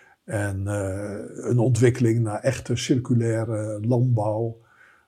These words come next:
waar we, eh, zeg maar het veevoer, eh, niet meer uit, eh, Zuid-Amerika, eh, importeren.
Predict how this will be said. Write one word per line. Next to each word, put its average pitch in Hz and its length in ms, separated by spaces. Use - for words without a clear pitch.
waar 113 300
we, 113 320
eh, 110 360
zeg 123 200
maar 120 120
het 110 120
veevoer, 123 760
eh, 104 400
niet 139 260
meer 120 340
uit, 117 360
eh, 113 100
Zuid-Amerika, 123 1160
eh, 120 420
importeren. 123 840